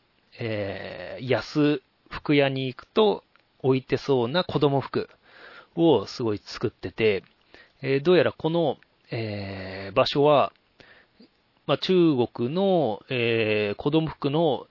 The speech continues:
えー、かなりの部分を作っている場所みたいなんですけども、で、えー、これのですね、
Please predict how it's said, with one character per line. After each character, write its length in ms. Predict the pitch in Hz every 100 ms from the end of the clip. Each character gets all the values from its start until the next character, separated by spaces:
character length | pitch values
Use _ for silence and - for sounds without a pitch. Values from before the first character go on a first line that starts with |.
| _
え 180 | - 107
ー、 40 | 104
か 140 | 160
な 100 | 156
り 100 | 120
の 100 | 104
部 100 | 107
分 220 | 113 107
を 60 | 113
作 220 | - 123
っ 20 |
て 160 | - 110
い 60 |
る 80 | 98
場 120 | 92
所 120 | - 107
み 100 | 101
た 120 | 98
い 60 |
な 80 | 92
ん 40 | 87
で 60 |
す 80 | -
け 80 | 110
ど 120 | 117
も、 260 | 135 120 90 _ _ - - - - - _ _ _ -
で、 220 | 185 143
え 640 | 113 101 92 87 92 95 95
ー、 60 |
こ 60 | -
れ 100 | 131
の 140 | 127
で 100 | 98
す 140 | 90 104
ね、 300 | 95 -